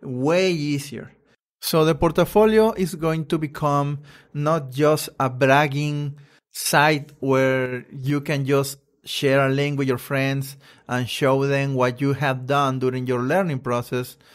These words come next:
uh, but a portfolio with valuable projects is going to allow you to show this recruiter, show this business owner that not only you know how to build stuff, but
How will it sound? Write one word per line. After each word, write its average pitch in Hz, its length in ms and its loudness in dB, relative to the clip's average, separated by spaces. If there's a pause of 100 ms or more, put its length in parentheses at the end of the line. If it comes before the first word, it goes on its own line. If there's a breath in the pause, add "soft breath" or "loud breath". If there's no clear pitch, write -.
(500 soft breath)
uh, 131 460 -2
but 156 320 2
a 170 60 2
portfolio 156 920 0
with 139 460 -4
valuable 151 720 2
projects 147 720 -2
is 135 180 -8
going 135 240 -2
to 131 200 -2
allow 131 380 2
you 123 380 -2 (420 soft breath)
to 120 560 0 (320)
show 156 420 2
this 160 220 -2
recruiter, 143 800 2 (180)
show 156 380 2
this 151 220 -6
business 143 580 -2
owner 143 440 0 (380 soft breath)
that 135 320 -2
not 151 380 0
only 185 260 0
you 170 220 0
know 160 400 0
how 185 180 -2
to 180 180 -4
build 139 380 -2
stuff, 214 420 -2 (760 soft breath)
but 156 420 2